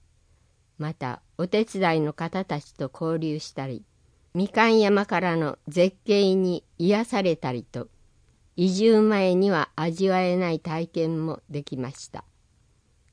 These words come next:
今回の体験を通して、感じたことを今後、就農希望の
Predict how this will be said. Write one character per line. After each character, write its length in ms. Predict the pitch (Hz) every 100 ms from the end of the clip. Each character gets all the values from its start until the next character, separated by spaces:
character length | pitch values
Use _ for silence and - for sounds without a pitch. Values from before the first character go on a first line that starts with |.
| _ _ _ _ _
今 300 | - 262 262
回 260 | 185 175
の 140 | 160 147
体 280 | 190 170 208
験 340 | 175 175 170
を 120 | 160 160
通 280 | - 143
し 180 | 143 -
て、 200 | - 113 - _ _ _ _
感 320 | - 202 208 196
じ 120 | 196
た 140 | 180
こ 120 | 185
と 240 | 175 160 151
を 80 | -
今 360 | - 196 185
後、 200 | 156 139 - _ _ _ _ _
就 380 | - - 233 233
農 240 | 226 208
希 180 | 202 208
望 240 | 190 180 156
の 260 | 143 120